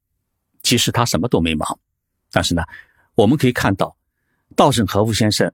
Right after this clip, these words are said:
忙碌的影子啊，是无处不在。在这里呢，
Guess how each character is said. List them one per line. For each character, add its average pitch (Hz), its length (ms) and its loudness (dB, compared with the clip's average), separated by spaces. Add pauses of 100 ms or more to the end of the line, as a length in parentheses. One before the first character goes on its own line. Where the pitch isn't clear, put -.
(160)
忙 98 260 2
碌 143 140 2
的 87 220 -4
影 87 240 -6
子 - 180 -4
啊， - 160 -4 (120)
是 - 260 -4 (220)
无 85 140 -2
处 - 160 -4
不 - 140 -14
在。 - 220 -8 (1080)
在 - 140 0
这 107 140 2
里 82 120 0
呢， - 140 -2